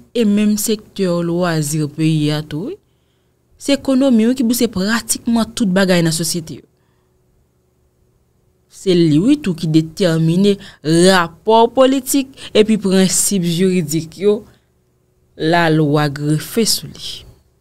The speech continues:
E se pou sa,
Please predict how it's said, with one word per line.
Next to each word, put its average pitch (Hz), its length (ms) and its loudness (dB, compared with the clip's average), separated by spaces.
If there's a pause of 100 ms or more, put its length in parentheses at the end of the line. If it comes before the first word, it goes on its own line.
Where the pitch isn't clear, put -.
(1300)
E 208 120 4
se 269 200 2
pou 294 200 -2
sa, - 480 0